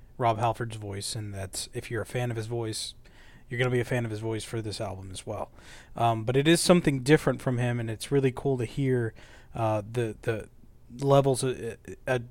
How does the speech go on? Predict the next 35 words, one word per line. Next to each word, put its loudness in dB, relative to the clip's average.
the 0
dimensions 2
in -4
which -2
he -2
can, -8
he -8
can -10
perform. -12
So -2
definitely 4
check 0
that -4
one -12
out. -14
For 4
my 8
Freshly 6
Forged 6
this 4
week, 2
I've 6
got 6
Obsidious 4
with -8
Iconic. 2
Now, 0
if -4
you're 2
not 0
familiar 10
with 8
that 6
band, 0
there's -6